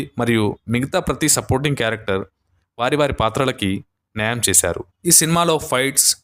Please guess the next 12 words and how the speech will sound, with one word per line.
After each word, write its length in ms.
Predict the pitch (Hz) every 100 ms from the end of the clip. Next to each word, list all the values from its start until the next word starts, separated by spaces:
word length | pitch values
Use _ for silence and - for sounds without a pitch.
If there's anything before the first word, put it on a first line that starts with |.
| 131
మ్యూజిక్, 360 | 135 135 139 - - -
బీజీఎం 380 | 120 120 127 110 104 - _
పర్వాలేదనిపించాయి. 880 | 120 131 127 117 104 90 90 90 82 - _ _ 123
వరుణ్ 260 | 156 202 208
తేజ్ 200 | 214 202 156
పాత్ర 260 | 135 - 117 127 -
చాలా 160 | 135 131 107
గంభీరంగా 560 | 110 117 131 123 123 117
ఉంటుంది. 360 | 92 90 85 85 - _ 117
నెగటివ్స్ 460 | 135 185 247 240 160
విషయానికొస్తే, 600 | 139 165 165 151 123 - 107 107 - _ -
సరైన 300 | - 143 175